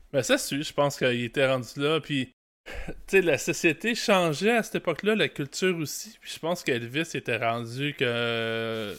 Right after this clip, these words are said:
à une étape qu'il voulait se... Je pense son, son fameux show Comeback, tu m'avais, euh, ben, on l'a pas écouté au complet, là, mais tu m'en as un peu montré, là, euh, tu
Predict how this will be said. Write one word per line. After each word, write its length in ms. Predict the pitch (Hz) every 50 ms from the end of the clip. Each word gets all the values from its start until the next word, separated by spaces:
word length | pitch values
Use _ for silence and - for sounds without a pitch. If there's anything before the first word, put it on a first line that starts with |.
| - - - - - - _ -
à 120 | 127 131
une 80 | 131 131
étape 500 | 131 123 - - 156 151 147 - - -
qu'il 200 | - - 135 120
voulait 340 | 113 - 127 120 123 123 117
se... 560 | - - 139 120 117 113 113 113 110 110 107 - _ _ _ _ _ -
Je 160 | 175 147 -
pense 220 | - 226 294 -
son, 200 | - 240 165 131 -
son 160 | - - 139
fameux 260 | - 147 135 139 160
show 160 | - - 214
Comeback, 420 | - - 165 139 131 131 160 180 180 -
tu 160 | - - 156
m'avais, 200 | 135 127 131 131
euh, 560 | 131 131 127 123 123 123 120 120 117 117 107 - -
ben, 220 | 131 127 113 107 -
on 60 | 131
l'a 120 | 127 127 123
pas 100 | - 170
écouté 320 | 156 - - - - 165
au 80 | 170 160
complet, 440 | - 147 123 113 - 147 175 214 233
là, 60 | 226
mais 140 | 175 131 120
tu 100 | - - -
m'en 120 | 131 123 135
as 60 | 135
un 260 | 139 - - 135 147
peu 120 | - - 151
montré, 580 | 147 135 131 131 - - - - 165 180 202
là, 120 | 208 202 202
euh, 640 | 202 208 196 175 143 120 123 123 120 120 117 117
tu 20 | 113